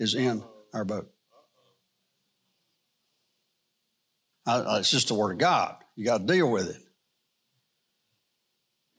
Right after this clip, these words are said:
Some of the storms you are experiencing maybe is not your disobedience, but the disobedience of others. Now, that's something to think about,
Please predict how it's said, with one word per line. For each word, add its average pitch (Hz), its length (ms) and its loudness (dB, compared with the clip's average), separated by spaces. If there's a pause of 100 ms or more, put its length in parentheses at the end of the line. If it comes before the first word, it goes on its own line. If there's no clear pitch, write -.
(800)
Some 208 280 2
of 202 80 0
the 180 100 2
storms 131 540 2
you 147 120 4
are 143 160 4
experiencing 107 960 -2 (500)
maybe 127 300 2
is 110 140 0
not 117 200 0
your 117 160 -2
disobedience, 95 840 -4
but 107 140 -8
the 98 80 -10
disobedience 98 720 -2
of 92 80 -12
others. 90 420 -12 (2250)
Now, 131 100 0
that's 175 120 2
something 277 300 0
to 151 80 0
think 180 140 0
about, - 260 -12